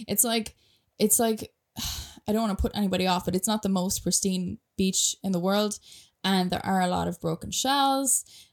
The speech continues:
There's not much, you know, trash in terms of, like, glass and stuff. The, the odd time,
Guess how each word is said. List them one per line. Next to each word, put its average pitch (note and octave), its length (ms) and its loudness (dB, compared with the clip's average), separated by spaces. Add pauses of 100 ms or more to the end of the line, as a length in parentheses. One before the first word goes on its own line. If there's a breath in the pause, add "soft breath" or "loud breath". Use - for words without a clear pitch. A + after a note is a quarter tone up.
(140)
There's D4 140 0
not F#4+ 220 2
much, D#4 320 0
you B3+ 100 0
know, G#3 160 2
trash G#3 480 0
in G3 80 -2
terms F#3+ 280 -2
of, F3+ 120 -2
like, F3 180 -4
glass F3+ 420 0
and F#3 120 -4
stuff. - 320 -4
The, - 220 -6
the - 160 -6
odd G3+ 280 0
time, E3+ 500 -2